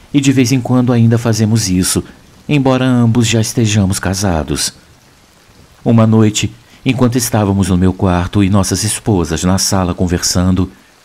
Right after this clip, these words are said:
esse meu sobrinho me disse, "Cara, eu acabei de ver um homem todo ensanguentado ali." E ele apontou para uma parte específica do quarto. Era a parte onde ficava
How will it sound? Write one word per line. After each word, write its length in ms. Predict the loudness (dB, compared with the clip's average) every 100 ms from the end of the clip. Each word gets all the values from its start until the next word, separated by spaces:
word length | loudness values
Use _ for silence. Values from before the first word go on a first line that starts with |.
| _ 0
esse 220 | 0 2
meu 120 | 0
sobrinho 380 | 0 0 2 2
me 120 | 2
disse, 540 | -2 -2 -2 -4 -6 -8 -14 _ _ _ _ _ _
"Cara, 400 | -2 0 2 0 -4 _ _ _ _ 0
eu 140 | 2
acabei 320 | 2 0 0
de 80 | 0
ver 160 | 0 2
um 140 | 2
homem 200 | 2 0
todo 280 | 0 0 2
ensanguentado 840 | 0 0 2 2 0 0 0 0
ali." 400 | -2 -2 -4 -6 -10 _ _ _ _ _ _ _ _ _ 2
E 100 | 4
ele 120 | 4
apontou 340 | 2 2 2
para 160 | 0 2
uma 140 | 0
parte 260 | 0 0 -2
específica 720 | -2 -2 -2 -2 -2 -2 -4
do 80 | -4
quarto. 560 | -2 -2 -4 -6 -8 -8 -16 _ _ _ _ _ -6
Era 160 | 0 0
a 40 |
parte 560 | 0 -2 -2 -2 -4 -6 -8 _ _ _ _ 0
onde 200 | 0 0
ficava 640 | -4 -2 0 0 -2